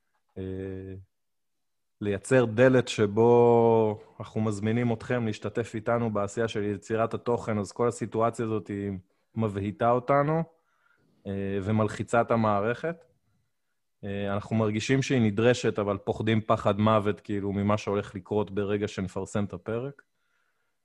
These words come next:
אה, ובעצם מה שאני מבקש מכם, מי שיחליט לכתוב לנו,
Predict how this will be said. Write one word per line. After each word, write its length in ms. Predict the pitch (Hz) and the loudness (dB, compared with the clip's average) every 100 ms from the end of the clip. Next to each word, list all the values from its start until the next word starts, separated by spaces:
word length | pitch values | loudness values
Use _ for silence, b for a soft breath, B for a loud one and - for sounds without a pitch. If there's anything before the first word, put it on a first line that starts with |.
| _ 92 | _ -12
אה, 320 | 92 92 92 | -10 -8 -8
ובעצם 440 | 87 90 120 - 139 | -8 -2 -2 0 0
מה 120 | 139 | 0
שאני 440 | - 123 120 120 | 0 0 2 2
מבקש 540 | 131 120 107 - 127 139 | 0 -2 -4 -4 -4 -6
מכם, 400 | 123 110 107 110 - _ _ _ 107 | -6 -2 -2 -4 -10 _ _ _ -2
מי 160 | 107 | -2
שיחליט 680 | - 110 104 - 110 110 110 | -2 -2 -2 -2 -2 -4 -4
לכתוב 420 | 104 - 117 110 | -10 -2 0 2
לנו, 400 | 107 98 98 107 | 0 0 -2 -6